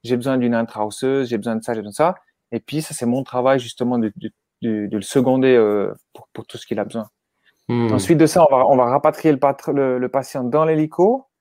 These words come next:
Speaker 1: Donc là, le médecin reste à l'arrière avec le patient. Et puis moi, je reprends un petit peu mon rôle de, de, on va pas dire de copilote, mais c'est moi qui vais devant. Je fais les annonces à l'hôpital, les annonces à la centrale de quelle est notre évolution,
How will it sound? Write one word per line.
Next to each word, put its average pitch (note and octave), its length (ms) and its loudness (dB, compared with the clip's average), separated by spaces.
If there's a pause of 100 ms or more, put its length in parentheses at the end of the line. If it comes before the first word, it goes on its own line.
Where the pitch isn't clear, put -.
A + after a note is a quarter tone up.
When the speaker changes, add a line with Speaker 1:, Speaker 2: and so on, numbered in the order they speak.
(360)
Speaker 1:
Donc A#2+ 120 -10
là, D3+ 120 4
le C#3+ 120 2
médecin D3 360 0
reste D#3+ 240 -2
à D3+ 60 2
l'arrière C#3+ 360 0
avec C#3+ 180 0
le D#3 80 0
patient. D#3 420 -6
Et C#3 60 -6
puis - 140 -10
moi, D#3 120 -4
je B2+ 100 -12
reprends D#3 320 -4
un D#3 60 -6
petit C#3+ 160 -10
peu D#3 140 -4
mon C#3 160 -2
rôle C#3 400 2 (400)
de, A#2 260 -4
de, G#2+ 520 -6
on G#2+ 60 -10
va G#2 120 -6
pas A2+ 140 -6
dire A#2 160 0
de A2+ 80 -12
copilote, C#3+ 580 0
mais A2+ 100 -2
c'est - 160 -8
moi B2+ 120 -2
qui - 100 -14
vais B2+ 100 -2
devant. C#3+ 360 2
Je - 80 -14
fais A#2+ 80 -6
les A2 120 -4
annonces A#2+ 280 -2
à - 20 -2
l'hôpital, B2 600 -2 (380)
les B2 140 -2
annonces C3 240 0
à B2 40 -2
la A2+ 80 2
centrale A#2+ 560 -2
de G2+ 420 -4 (120)
quelle A2+ 140 0
est A#2 40 2
notre A#2+ 260 -2
évolution, A#2 560 0